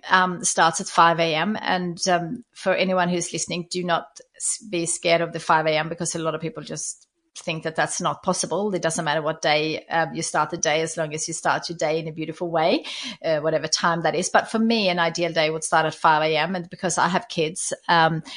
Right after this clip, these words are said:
so I like to have that space for myself. So I call that my holy hour. And my, at my holy hour, I, um, I do, uh, three pages, uh, of journaling, whatever ha-, I have in my head, and they are of things, um, that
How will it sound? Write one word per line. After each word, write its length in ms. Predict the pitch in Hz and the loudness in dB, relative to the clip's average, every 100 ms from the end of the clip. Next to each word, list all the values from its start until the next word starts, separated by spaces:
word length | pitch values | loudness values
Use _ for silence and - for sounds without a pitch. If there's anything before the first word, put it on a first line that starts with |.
| - | -2
so 140 | - | 4
I 140 | 156 175 | 8 8
like 260 | 180 180 | 8 6
to 100 | - | 0
have 160 | 165 170 | -2 2
that 200 | 151 - | 2 2
space 440 | - 180 156 160 | 0 2 0 -2
for 100 | - | -6
myself. 500 | 175 165 - 160 247 | -4 -4 0 0 0
So 120 | - 190 | 0 6
I 120 | 220 | 6
call 180 | 226 185 | 6 4
that 160 | 175 | 6
my 100 | - | 4
holy 420 | - - 160 160 165 | 2 2 2 2 4
hour. 380 | 156 165 240 269 - - 202 - | 4 2 0 -4 -12 -12 -4 2
And 140 | 196 | 6
my, 120 | 190 - | 4 6
at 120 | 202 | 6
my 120 | 208 | 6
holy 340 | 196 196 185 180 | 6 4 6 6
hour, 340 | 175 170 165 - | 6 6 4 4
I, 360 | 170 165 165 | 2 4 2
um, 340 | 165 160 165 - _ _ _ _ _ - - | 0 0 -4 -12 _ _ _ _ _ -20 -2
I 100 | 202 | -2
do, 220 | 196 214 214 - - | 0 -4 -4 -18 -8
uh, 80 | 180 | -6
three 220 | - 240 | 2 2
pages, 760 | 233 185 175 175 170 - - - - | 6 2 4 2 2 0 -2 -2 0
uh, 320 | 170 170 160 | 4 4 6
of 160 | 180 170 | 2 2
journaling, 540 | 175 165 170 214 247 | 2 2 2 4 6
whatever 260 | 190 175 160 | 6 4 4
ha-, 200 | 170 - | 2 4
I 100 | 170 | 4
have 160 | 165 165 | 4 2
in 120 | 170 | 0
my 100 | 165 | -2
head, 340 | 160 175 185 | 2 2 2
and 140 | 185 170 | 0 2
they 160 | 170 | 4
are 260 | 165 160 156 - - 180 - | 6 6 4 -4 -14 -14 2
of 280 | 175 165 165 | 4 4 -2
things, 640 | - 190 175 165 - - - | 0 2 2 -2 -4 -6 2
um, 460 | 165 156 151 151 - | 4 4 0 -4 0
that 360 | 170 151 - | 0 0 -4